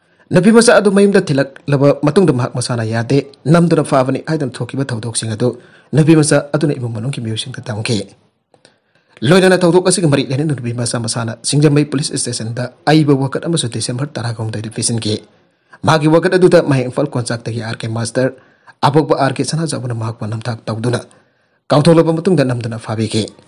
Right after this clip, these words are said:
ꯃꯈꯥ ꯇꯥꯔꯛꯄ ꯑꯇꯣꯞꯄ ꯄꯥꯎ ꯑꯃꯗꯅ, ꯔꯣꯍꯤꯠ ꯃꯤꯁꯤ ꯑꯆꯨꯝꯕ ꯄꯨꯊꯣꯛꯄ ꯉꯝꯗꯕ ꯄꯨꯂꯤꯁ ꯍꯟꯈ꯭ꯔꯣ, ꯍꯩꯔꯣꯛ ꯃꯤꯌꯥꯝꯅ ꯍꯩꯔꯣꯛ ꯉꯥꯛꯆꯔꯒꯦ ꯍꯥꯏꯗꯨꯅ ꯅꯨꯄꯤꯁꯤꯅ ꯍꯩꯔꯣꯛ ꯄꯨꯂꯤꯁ ꯁ꯭ꯇꯦꯁꯟꯗ ꯊꯝꯖꯤꯟꯈ꯭ꯔꯦ꯫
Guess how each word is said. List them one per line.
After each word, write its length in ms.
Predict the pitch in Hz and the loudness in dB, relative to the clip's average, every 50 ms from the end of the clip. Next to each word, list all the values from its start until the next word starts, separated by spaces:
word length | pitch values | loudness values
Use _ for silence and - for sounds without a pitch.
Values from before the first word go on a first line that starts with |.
| _ _ _ _ _ _ - | _ _ _ _ _ _ -6
ꯃꯈꯥ 280 | 113 120 175 196 240 | -2 -2 0 2 2
ꯇꯥꯔꯛꯄ 480 | 254 226 226 208 190 202 202 208 220 - - | 4 4 4 2 2 2 2 2 2 2 0
ꯑꯇꯣꯞꯄ 260 | 180 170 180 170 175 185 - | 2 2 2 2 2 0 0
ꯄꯥꯎ 240 | 147 123 117 117 113 - | 0 0 0 -2 -4 -2
ꯑꯃꯗꯅ, 400 | - 143 143 123 135 120 113 113 - - _ _ _ _ _ _ _ _ _ _ _ - | 0 0 2 2 0 0 -2 -4 -6 -8 _ _ _ _ _ _ _ _ _ _ _ -2
ꯔꯣꯍꯤꯠ 460 | - 147 160 156 160 175 175 175 - | 2 4 4 4 4 2 -2 -4 -4
ꯃꯤꯁꯤ 440 | - 139 120 - - 123 113 - - _ _ - _ _ | -4 -2 -2 0 0 -2 -2 -4 -6 _ _ -20 _ _
ꯑꯆꯨꯝꯕ 320 | - 170 170 240 240 240 | -2 0 4 4 4 6
ꯄꯨꯊꯣꯛꯄ 400 | 240 233 196 170 165 160 - 202 | 6 4 4 4 4 4 2 2
ꯉꯝꯗꯕ 640 | 185 170 147 127 117 131 120 131 143 143 139 - - | 2 2 0 0 0 0 2 2 2 2 2 0 -6
ꯄꯨꯂꯤꯁ 400 | - - 131 127 143 - 139 110 | -6 -4 -2 -2 -2 -4 -4 -6
ꯍꯟꯈ꯭ꯔꯣ, 400 | 110 110 107 - 127 143 - - - _ _ _ _ - | -6 -6 -4 -2 -2 -2 -2 -4 -12 _ _ _ _ 0
ꯍꯩꯔꯣꯛ 280 | - 156 160 156 143 | 2 4 4 4 2
ꯃꯤꯌꯥꯝꯅ 320 | 147 139 147 143 143 143 131 - | 2 2 2 2 2 0 -4 -4
ꯍꯩꯔꯣꯛ 320 | 131 131 127 127 135 - _ _ _ _ | -4 -4 -4 -4 -6 -8 _ _ _ _
ꯉꯥꯛꯆꯔꯒꯦ 520 | - 143 160 160 - 160 139 120 131 127 | -2 -2 0 2 2 0 0 0 -4 -6
ꯍꯥꯏꯗꯨꯅ 240 | - 135 123 127 117 | -6 -6 -6 -6 -6
ꯅꯨꯄꯤꯁꯤꯅ 440 | 113 120 113 - 123 123 - 123 123 - | -6 -6 -6 -6 -6 -6 -6 -8 -10 -10
ꯍꯩꯔꯣꯛ 280 | - 123 123 117 - _ _ - | -10 -10 -10 -10 -12 _ _ -2
ꯄꯨꯂꯤꯁ 280 | - 147 151 143 - - - | 0 2 2 0 -2 -6 -10
ꯁ꯭ꯇꯦꯁꯟꯗ 400 | - - 117 107 - 107 113 113 | -8 -8 -8 -8 -8 -10 -10 -8
ꯊꯝꯖꯤꯟꯈ꯭ꯔꯦ꯫ 460 | - 113 113 107 113 110 110 120 110 | -8 -8 -8 -6 -6 -6 -4 -4 -4